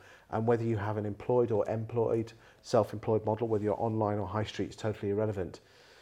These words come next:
Yeah, I think you've got to go with an attitude of, "What can I do to help someone?" not, "What can I get out of it?"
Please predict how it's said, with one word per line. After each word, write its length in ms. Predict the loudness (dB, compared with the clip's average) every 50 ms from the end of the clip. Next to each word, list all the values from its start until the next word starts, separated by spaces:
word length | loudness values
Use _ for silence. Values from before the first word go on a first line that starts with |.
| -20 -20 _ _
Yeah, 120 | -2 0 2
I 40 | 4
think 120 | 4 2
you've 100 | 4 6
got 100 | 8 8
to 40 | 10
go 220 | 12 12 12 12
with 140 | 12 10 6
an 80 | 6 4
attitude 540 | 2 0 -2 -6 -14 -6 -2 0 2 4
of, 140 | 2 2 4
"What 200 | 4 4 4 2
can 100 | 0 -2
I 60 | 0
do 160 | 2 2 0 0
to 100 | 0 2
help 240 | 4 4 4 4
someone?" 420 | 2 -6 -4 -4 -2 -2 -4 -2 -2
not, 200 | -2 0 0 0
"What 200 | 0 -2 -2 -4
can 140 | -6 -4 -4
I 120 | -4 -4
get 220 | -4 -6 -6 -6
out 220 | -8 -8 -8 -8 -8
of 80 | -6
it?" 220 | -6 -6 -6 -10